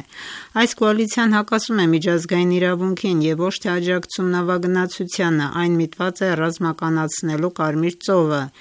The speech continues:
իշա Իսրայելի ռեժիմի, ասված է հայտարարության մեջ։ Անսարոլլա շարժման քաղբյուրոն հավելել է.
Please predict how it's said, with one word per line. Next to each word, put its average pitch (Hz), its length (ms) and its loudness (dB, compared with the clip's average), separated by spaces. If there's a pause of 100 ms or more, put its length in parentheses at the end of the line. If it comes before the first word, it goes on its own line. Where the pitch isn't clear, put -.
(380)
իշա 202 300 2 (100)
Իսրայելի 170 560 0
ռեժիմի, 185 500 0
ասված 165 440 -4
է 185 200 -2
հայտարարության 180 840 0
մեջ։ 143 360 -4 (380)
Անսարոլլա 180 720 4
շարժման 175 480 0
քաղբյուրոն 170 640 2
հավելել 165 560 0
է. 160 40 2